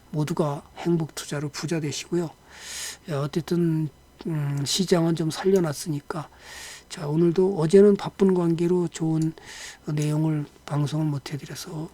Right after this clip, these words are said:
하지만 아쉽지만, 어쨌든 또 목요일 날은 또 제가 내일은 또 방송을, 유튜브 방송을 못 하고 목요일 날 오전에 유튜브 무료 방송을 할 거니까요.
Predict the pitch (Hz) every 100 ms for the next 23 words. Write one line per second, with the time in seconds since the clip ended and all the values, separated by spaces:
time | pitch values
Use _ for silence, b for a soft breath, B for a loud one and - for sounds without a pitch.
0 | - - - - 131 156 143 - - -
1 | 147 147 B B B B - 160 - 156
2 | 156 - - 151 151 156 160 190 185 170
3 | 156 160 156 - 143 147 - - - -
4 | 139 143 151 170 190 208 202 196 156 156
5 | 151 156 156 B B B - 156 - 175
6 | 165 151 147 151 143 135 - 143 190 196
7 | 208 B B B - 160 165 254 247 208
8 | 175 160 156 147 165 180 151 143 - 160
9 | 151 147 147 147 143 131 143 143 160 -
10 | 139 131 165 196